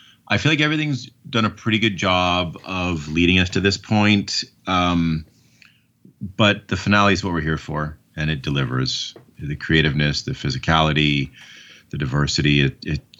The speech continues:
it's a wonderful, wonderful finale. And it's about twenty-five minutes, man. It just goes, goes, goes. Uh, M V T, you know, I was gonna pick Sammo, and Sammo is always the obvious choice when he's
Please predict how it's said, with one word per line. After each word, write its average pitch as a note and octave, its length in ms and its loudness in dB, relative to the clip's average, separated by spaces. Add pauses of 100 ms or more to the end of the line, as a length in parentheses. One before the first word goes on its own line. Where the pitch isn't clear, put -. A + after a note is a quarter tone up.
it's E2 160 -4
a E2 60 2
wonderful, C#2+ 640 0
wonderful B1+ 420 -2
finale. A#1+ 380 -2
And D2 80 2
it's F#2 100 0
about B2 160 4
twenty-five A#2 340 6
minutes, F#2 280 2
man. C#2+ 260 0
It C#2+ 120 -6
just - 200 -8
goes, D2 340 0
goes, C#2 260 -2
goes. A#1+ 360 -4 (760)
Uh, E2+ 460 4
M G2 180 -2
V G2+ 180 0
T, G#2+ 340 -2
you A2+ 120 -2
know, B2+ 200 4
I C3 60 4
was B2+ 120 0
gonna C3+ 160 -2
pick B2+ 140 0
Sammo, A2+ 520 2
and D#2+ 80 -4
Sammo F#2 360 -2
is D#2 100 -4
always E2 280 -2
the E2 100 -2
obvious E2 400 0
choice D#2 480 0
when D#2+ 100 -2
he's D2 380 0